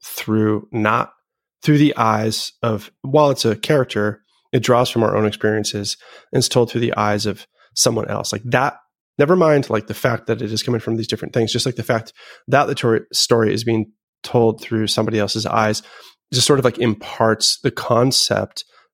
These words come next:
of trying to be empathetic at all times, if possible.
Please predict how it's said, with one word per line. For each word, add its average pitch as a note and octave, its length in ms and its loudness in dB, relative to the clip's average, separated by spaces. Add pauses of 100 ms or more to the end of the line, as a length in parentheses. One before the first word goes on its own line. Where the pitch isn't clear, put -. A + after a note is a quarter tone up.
(160)
of G#2+ 600 -4
trying C3 320 2
to B2+ 40 -2
be A#2 100 -2
empathetic G#2 500 -4
at G2 80 -6
all G2 100 -6
times, G#2 420 -4
if - 140 -10
possible. - 500 -6